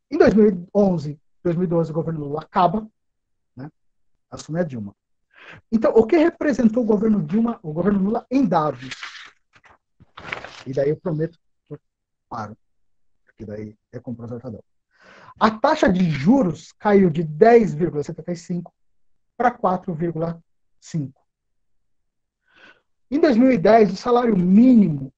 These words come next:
foi aumentado em seis por cento acima da inflação, o que na somatória entre todo o governo Lula representou cinquenta por cento de aumento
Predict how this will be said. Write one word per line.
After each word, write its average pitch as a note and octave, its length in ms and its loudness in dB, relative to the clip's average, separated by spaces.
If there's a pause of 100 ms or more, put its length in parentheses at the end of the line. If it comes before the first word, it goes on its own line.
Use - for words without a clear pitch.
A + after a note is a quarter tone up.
foi G#3+ 160 0
aumentado G3+ 480 0
em F#3+ 40 -4
seis - 400 -6
por G#3+ 220 -6
cento A3+ 400 -2
acima A#3+ 320 -2
da G#3+ 120 2
inflação, G#3 840 -2 (760)
o G3+ 80 -10
que - 60 -6
na D4 80 2
somatória A#3 600 0
entre G3+ 240 -2 (160)
todo E4 220 2
o C4 40 0
governo E3 380 2
Lula E3+ 460 0 (400)
representou F#3+ 440 -6
cinquenta F#3+ 360 -10
por - 140 -16
cento F3 180 -18
de D#3+ 80 -6
aumento D3 340 -6